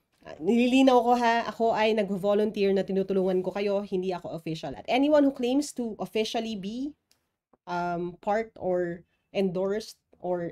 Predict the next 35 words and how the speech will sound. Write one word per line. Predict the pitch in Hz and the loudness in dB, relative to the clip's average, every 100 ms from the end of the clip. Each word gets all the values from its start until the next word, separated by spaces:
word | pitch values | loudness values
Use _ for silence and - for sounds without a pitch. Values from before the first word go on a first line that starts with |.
| 190 | 0
anyone | 214 233 226 | 0 2 2
who | 214 | 0
uses | 196 226 226 226 | -4 -4 -2 -2
the | 202 | 0
logo, | 208 214 208 220 | 0 0 0 -2
who | 214 | -2
uses | 202 196 190 | -4 -6 -6
the | 185 | -2
name, | 190 208 294 320 320 _ _ _ _ _ _ _ - | 0 2 2 0 0 _ _ _ _ _ _ _ -4
they | 190 | -2
are | 196 185 | 0 0
liable. | 175 170 165 160 139 | 0 -2 -4 -6 -8
So, | - 180 170 170 160 | -12 -10 -6 -4 -4
naghihintay | 190 220 220 233 | -4 -4 0 2
lang | 226 214 | 2 2
tayo, | 214 208 214 - - - _ | 0 0 -2 -6 -18 -20 _
on, | 139 208 - | 0 0 0
oras | 208 226 233 | 2 2 2
na | 233 208 | 0 0
ang | |
bahala | 202 190 180 180 | -2 -2 -2 -4
sa | 190 | -8
kanila. | 170 165 156 196 - _ _ - | -8 -6 -6 -10 -18 _ _ -8
Tayo, | 190 202 202 | -2 0 0
dun | 196 | 0
tayo | 190 185 | 0 0
sa | 190 | -2
mas | 185 180 | -4 -4
conservative | 185 180 180 175 170 | -6 -4 -6 -6 -6
na | 165 160 | -6 -6
side. | 165 151 143 | -6 -8 -10
Sumunod | - 180 180 165 | -10 -6 -4 -4
tayo | 160 160 | -6 -6
sa | |
batas. | 156 147 - - - | -10 -12 -14 -14 -16